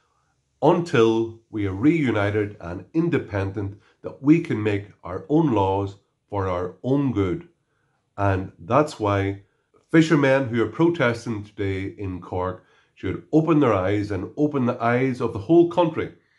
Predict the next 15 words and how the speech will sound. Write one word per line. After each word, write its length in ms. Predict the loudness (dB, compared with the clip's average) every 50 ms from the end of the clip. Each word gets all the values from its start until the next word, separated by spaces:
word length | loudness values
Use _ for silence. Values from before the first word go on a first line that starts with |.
| _ _ _ _ _ _ _ _ _ _
to 120 | -4 -2
the 100 | -2 -2
detrimental 840 | -2 0 2 2 4 4 4 2 4 4 2 2 0 -2 -2 -2 -2
effect 480 | -4 -6 -4 -4 -4 -4 -4 -8 -14 _ _ _ _ -12
that 240 | -12 -10 -12 -14 _ -4
E 120 | -2 -2 0
U 200 | 2 2 2 2
membership 680 | 2 2 0 0 0 -2 -4 -4 -4 -6 -6 -6 -10 _ _ _ _ _
has 640 | -10 -4 -2 0 2 2 2 2 0 -2 -4 -6 -10 _ _ _ _ _ _ _ -4
on, 480 | -2 0 0 0 0 -2 -4 -8 -10 -8
not 220 | -4 -4 -4 -2
only 400 | -2 -4 -4 -4 -4 -6 -8 -8 -10
on 240 | -10 -8 -8 -8 -8
our 220 | -6 -6 -8 -8
economy, 600 | -10 -12 -8 -4 -2 0 0 2 2 0 -2 -4